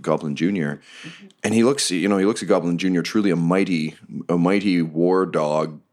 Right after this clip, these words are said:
wolf. And, um, he kinda scratches his head and he looks at his tools. And you notice that, you know, the, the kind of operation he's got going, it's, it's booming, but the, the gear isn't that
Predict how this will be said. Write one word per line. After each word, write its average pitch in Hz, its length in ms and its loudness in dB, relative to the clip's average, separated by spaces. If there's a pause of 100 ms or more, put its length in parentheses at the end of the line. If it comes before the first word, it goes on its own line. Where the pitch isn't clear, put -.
wolf. 78 480 0 (200)
And, 98 360 2
um, 104 540 2 (180)
he - 80 -12
kinda 127 120 0
scratches 123 440 -2
his 104 100 -6
head 101 180 4
and 101 60 -2
he 98 80 2
looks 104 220 0
at - 20 6
his 98 160 2
tools. 98 220 2
And 101 80 0
you 113 80 2
notice 170 240 0
that, 156 120 -2
you 139 80 0
know, 139 140 4
the, 131 260 2
the - 120 -12
kind - 180 -4
of 98 60 -2
operation 143 340 0
he's 120 80 0
got 117 160 2
going, 104 240 2
it's, 101 200 -4
it's 104 120 -2
booming, 104 680 2
but 87 180 -2
the, 85 440 2 (200)
the 107 80 -4
gear 131 260 2
isn't 117 180 -2
that 85 360 -2